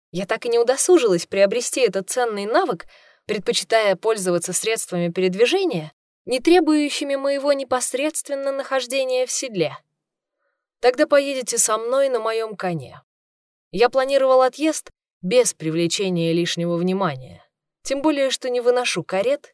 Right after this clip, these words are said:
и медленной езды». Я не знаю, что ответить на такое,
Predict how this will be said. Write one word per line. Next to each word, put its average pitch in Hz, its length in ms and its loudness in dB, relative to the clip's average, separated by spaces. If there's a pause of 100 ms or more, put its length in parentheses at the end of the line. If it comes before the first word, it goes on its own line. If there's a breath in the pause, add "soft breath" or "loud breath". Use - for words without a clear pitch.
(160)
и 170 120 -4
медленной 190 560 -2
езды». 170 560 -4 (1400)
Я 180 180 -2
не 170 120 0
знаю, 208 340 0
что 156 240 -6
ответить 165 420 -6
на 151 120 -8
такое, 151 540 -8